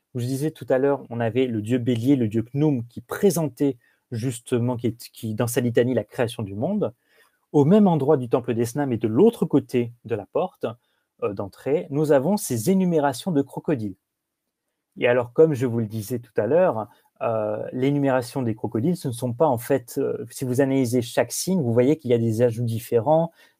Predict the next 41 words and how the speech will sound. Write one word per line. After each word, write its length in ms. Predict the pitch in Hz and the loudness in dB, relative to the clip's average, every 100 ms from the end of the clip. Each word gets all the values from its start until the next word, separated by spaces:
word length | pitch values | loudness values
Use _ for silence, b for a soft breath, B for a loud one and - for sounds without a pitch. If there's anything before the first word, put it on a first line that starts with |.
| - | -10
des 80 | |
petites 360 | 120 143 - 127 | 0 2 2 -4
choses 240 | - 143 | -2 -2
supplémentaires, 1120 | - 123 117 117 104 - 151 151 156 156 120 107 b b _ | -2 -8 -2 -2 -2 2 6 8 6 4 0 -2 b b _
qui 120 | 175 | 0
permettent 500 | 165 156 160 180 - - _ _ | 2 4 2 0 -4 -14 _ _
non 360 | 135 117 113 147 | -10 -4 -2 -2
pas 320 | - 151 143 | 2 2 2
de 120 | 120 | 0
dire, « 260 | 110 117 113 | -4 2 2
Bah 120 | 104 | 0
tiens, 240 | - 131 120 | -4 -6 -6
ce 160 | - | -10
sont 180 | - 107 | -10 -12
juste 220 | 98 127 | -6 -4
des 80 | 110 | -4
successions 680 | - - - 117 - 127 120 120 | -6 -10 -6 -6 -4 -6 -6 -6
de, 220 | 107 104 | -6 -6
de 260 | 117 104 95 98 | -8 -8 -8 -4
hiéroglyphes 520 | 107 113 110 110 101 | 0 0 0 -2 -4
du 100 | 101 | -10
crocodile », 540 | - 107 104 117 160 - _ _ | -12 -10 -8 -4 -6 -8 _ _
non, 220 | 131 139 127 | -2 0 -2
en 140 | - 104 | -10 -2
fait, 240 | 135 151 | 0 0
ça 160 | - 113 | -4 -2
forme 300 | 143 143 117 | 0 2 0
un 100 | 104 | 0
texte 420 | - 123 - - - _ _ | 2 2 0 -16 -20 _ _
pour 140 | 120 | -8
celui 220 | - 107 | -4 -4
qui 120 | 131 120 | -2 -2
sait 120 | 120 | 2
lire 180 | 113 110 | 2 2
l'hiéroglyphe, 580 | 104 95 95 143 - 104 - _ _ _ | 0 -4 -6 -6 -6 -10 -12 _ _ _
ptolémaïque, 560 | - 101 98 82 156 - 110 - _ _ 131 | -6 -6 -4 -6 -6 -6 -10 -12 _ _ 0
et 100 | 127 | 0
qui 120 | 117 | -2
du 100 | 107 | -4
coup 140 | - | -2
forme 360 | 156 - 131 139 | -2 0 0 0